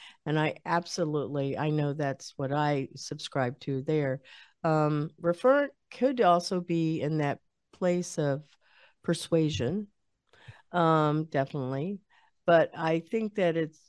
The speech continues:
the way that you're describing it is more about influencing,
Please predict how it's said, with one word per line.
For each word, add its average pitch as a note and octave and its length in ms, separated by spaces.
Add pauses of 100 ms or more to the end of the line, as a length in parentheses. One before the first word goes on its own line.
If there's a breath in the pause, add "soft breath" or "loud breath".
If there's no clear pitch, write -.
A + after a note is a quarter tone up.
the F3 120
way E3+ 180
that E3 140
you're D#3+ 180
describing D#3+ 680
it C3 140
is C3 220
more D3 240
about C3+ 420
influencing, D#3 920